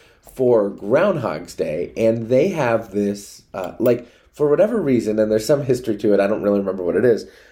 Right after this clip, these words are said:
but their big annual feast is Groundhog's Day. And so we went to this, like, huge party. There was, it was, like, on a field, and there were, um, bands. There was a big stage, and there were bands, and there was,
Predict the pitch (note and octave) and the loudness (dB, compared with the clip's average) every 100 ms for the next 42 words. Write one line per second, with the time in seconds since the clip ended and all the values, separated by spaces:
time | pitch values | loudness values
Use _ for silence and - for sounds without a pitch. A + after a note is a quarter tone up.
0 | - B2+ D3+ F#3 - - B2+ C#3+ E3 - | -4 0 2 2 0 -2 2 2 0 -6
1 | - - B2+ C3 B2 A2 G#2 - - D#3+ | -18 -2 0 2 2 2 0 -2 -4 -2
2 | A2 - G2 A2+ G2+ - - A#2 D#3 C3 | -2 -4 -2 0 -2 -14 -6 0 2 0
3 | G2+ F2+ F2 - F2 E2+ G#2 A2+ B2+ A#2 | -4 -10 -12 -6 -6 -4 -6 -2 0 2
4 | E3 D#3+ D3 C#3 A2 A2 A2+ F#2+ - _ | 2 2 0 0 0 2 0 -2 -4 _
5 | _ _ _ - F#3+ A3+ F3+ C3+ - D#3 | _ _ _ -14 -2 2 2 0 -2 0
6 | E3 B2 G2 F#2+ F2+ F2 - _ _ _ | 2 4 2 2 2 -2 -14 _ _ _
7 | _ _ _ - - B2+ A#2+ G2+ C#3 E3 | _ _ _ -10 -2 0 2 0 0 0
8 | E3+ E3 D#3+ D#3 C#3+ C3+ G#2+ F#2+ F2+ F2 | -2 -8 0 2 2 0 -2 -2 -2 -4
9 | E2+ _ _ - F#2+ F#2 E2+ F2 F2 - | -10 _ _ -6 -4 -2 -4 -8 -8 -2
10 | D3 D3+ D3+ D3+ C#3+ A2 G2 - D3 D3 | 2 2 2 2 0 -4 -4 -2 -4 -4
11 | - C3+ C3+ A2 G2+ F2+ - C3+ C3+ C3+ | 0 2 2 0 -4 -4 0 2 4 2
12 | A2+ G2 F2 E2 - | 0 -2 -2 -6 -12